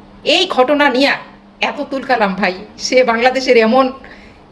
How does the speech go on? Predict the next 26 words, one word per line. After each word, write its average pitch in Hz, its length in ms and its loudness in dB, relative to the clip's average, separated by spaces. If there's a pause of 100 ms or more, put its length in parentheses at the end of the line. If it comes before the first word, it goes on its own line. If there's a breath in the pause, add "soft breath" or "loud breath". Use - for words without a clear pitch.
এমন 294 420 2
একজন 294 260 -4
পারসন 262 340 0
যে 220 80 -6
সে 247 140 -8
তার 233 200 0
বিয়ে 226 280 2
নিয়ে 285 160 2
এত 254 220 2
কিছু। 294 340 -6 (1900)
খারাপ 320 260 2
কিছু 349 160 -4
তো 311 100 -2
করে 208 180 2
নাই, 151 160 -10 (800)
পরকীয়া 370 360 2
তো 254 100 2
করে 202 200 2
নাই, 156 140 -10 (440)
অন্যের 254 280 0
জামাইরে 254 360 2
কায়রা 247 280 0
নিয়ে 269 160 -8
তো 247 80 -6
আসে 180 220 -6
নাই। 151 140 -14